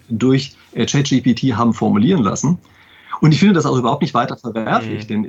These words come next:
Speaker 1: da, in dem Augenblick kam mir die Idee von denen und die haben die Formulierung eben, äh, sich machen lassen. Also warum denn eigentlich auch nicht? Oder wenn wir englische Texte schreiben beispielsweise. Natürlich ist irgendwie so ein Ausländer-Englisch nicht so dolle und Chat G P T spricht ein besseres Englisch als wir. Also warum sollte man nicht in wissenschaftlichen Texten das auch anwenden?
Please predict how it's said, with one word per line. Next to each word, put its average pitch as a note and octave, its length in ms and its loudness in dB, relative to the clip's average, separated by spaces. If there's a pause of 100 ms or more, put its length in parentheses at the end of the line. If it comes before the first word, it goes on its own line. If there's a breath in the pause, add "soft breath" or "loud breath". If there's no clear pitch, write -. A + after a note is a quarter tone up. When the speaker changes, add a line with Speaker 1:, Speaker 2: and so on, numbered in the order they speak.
Speaker 1:
da, A#2 80 -8
in A2+ 140 -2
dem C#3+ 160 0
Augenblick B2+ 260 -2
kam C3 160 0
mir C3+ 100 2
die A#2 140 2
Idee B2 320 4
von A#2 180 -2
denen D#3 300 2
und C3+ 140 -2
die C3 100 -2
haben C#3+ 100 0
die D3 100 -2
Formulierung D#3 500 2
eben, G2+ 380 -2
äh, A#2 140 -2
sich A2 200 -2
machen G2 260 0
lassen. F2 240 -6
Also G#2 140 0
warum C3+ 160 0
denn D3+ 100 0
eigentlich A2+ 220 -2
auch G2 100 -4
nicht? C#3 260 0 (520 loud breath)
Oder C#3+ 420 2
wenn B2 300 -2
wir D#3 180 0
englische E3 320 -2
Texte C3+ 340 -8
schreiben G2 380 -6
beispielsweise. F2+ 720 -8 (300 soft breath)
Natürlich G3+ 500 4
ist C#3+ 180 0
irgendwie D3 280 2
so C3 100 2
ein A2+ 60 0
Ausländer-Englisch A2 880 0
nicht D#3 160 0
so - 100 0
dolle E3 440 2 (180)
und B2+ 160 0
Chat D3+ 160 0
G B2+ 600 -2
P C#3 120 -2
T E3+ 180 2
spricht C#3+ 320 -4
ein B2 60 -2
besseres F3 420 0
Englisch G#2 320 -4
als - 180 -6
wir. F3 220 4
Also G2 160 -2
warum A#2+ 160 0
sollte B2+ 240 0
man A#2 120 2
nicht C#3 120 -4
in G#2+ 80 -2
wissenschaftlichen B2+ 580 -2
Texten A2+ 300 -4
das A2+ 140 -4
auch A2 140 -6
anwenden? - 440 -2